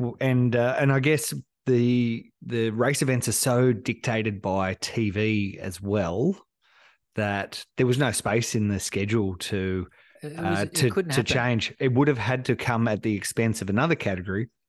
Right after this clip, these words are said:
Speaker 1: who also wanna hold their races as well.
Speaker 2: So the,
Speaker 1: And
Speaker 2: the idea came up,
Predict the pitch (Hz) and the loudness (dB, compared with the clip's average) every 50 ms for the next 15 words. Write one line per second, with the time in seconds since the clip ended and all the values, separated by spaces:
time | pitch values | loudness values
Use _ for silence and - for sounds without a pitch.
0 | _ _ _ 180 175 220 262 - - 147 123 113 110 101 98 110 110 104 101 104 | _ _ _ 2 4 4 4 2 2 2 2 2 2 2 2 2 0 2 2 0
1 | 101 95 95 92 98 92 - - 98 90 98 95 95 110 98 78 73 - - - | 0 0 0 0 -2 -2 -4 -6 -6 -4 -4 -2 -2 -2 -4 -4 -6 -10 -18 -20
2 | - - - - - - - - 147 156 165 175 139 135 131 139 139 139 143 135 | -20 -20 -18 -18 -20 -18 -6 0 2 2 4 4 2 2 0 0 0 0 -2 -2
3 | 123 127 123 127 123 - 123 110 101 101 104 98 90 85 87 | -2 -4 -4 -4 -4 -6 -6 -8 -6 -6 -6 -6 -6 -8 -10